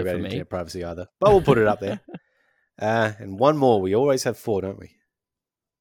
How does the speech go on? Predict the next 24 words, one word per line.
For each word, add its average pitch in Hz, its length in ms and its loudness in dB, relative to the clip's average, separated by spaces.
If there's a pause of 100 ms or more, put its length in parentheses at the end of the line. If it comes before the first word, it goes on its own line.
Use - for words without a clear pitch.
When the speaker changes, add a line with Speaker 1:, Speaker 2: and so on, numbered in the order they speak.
Speaker 1:
Yes, - 400 -20
and 123 140 -8
we, 117 300 -6 (160)
we 120 120 -16
covered 131 320 0
the 113 80 -8
dogs 104 380 -4
one. 131 360 -4 (520)
You, 107 320 -12
you 107 300 -12
covered 101 240 -4
that 98 160 -6
in 101 40 -6
Speaker 2:
They're 104 140 0
Speaker 1:
one 104 80 2
Speaker 2:
all 101 100 0
good, 104 140 -4 (140)
Speaker 1:
swift - 100 -20
Speaker 2:
yeah. 101 120 -4
Speaker 1:
sentence. 123 300 -10 (500)
Yep. 127 140 -12 (800)
Bang. 117 320 -10 (420)
Done. 123 400 -8 (320)
Speaker 2:
Uh, 214 340 -4